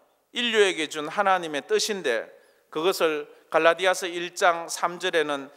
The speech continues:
하나님의 은혜와 평강이라 이렇게 말하고 있습니다. 하나님의 은혜와 평강. 하나님의 은혜와 평강. 성경에 나오는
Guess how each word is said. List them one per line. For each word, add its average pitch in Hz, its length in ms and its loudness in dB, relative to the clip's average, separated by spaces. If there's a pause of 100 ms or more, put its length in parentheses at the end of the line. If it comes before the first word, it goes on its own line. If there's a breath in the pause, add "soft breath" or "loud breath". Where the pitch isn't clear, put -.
하나님의 180 720 0
은혜와 151 460 2
평강이라 175 1080 0
이렇게 147 260 -10
말하고 107 400 -4
있습니다. 107 540 -12 (720 soft breath)
하나님의 151 680 2
은혜와 131 560 0
평강. 135 880 -4 (1000 soft breath)
하나님의 240 520 0
은혜와 214 440 0
평강. 117 600 -10 (120)
성경에 226 500 -2
나오는 156 580 0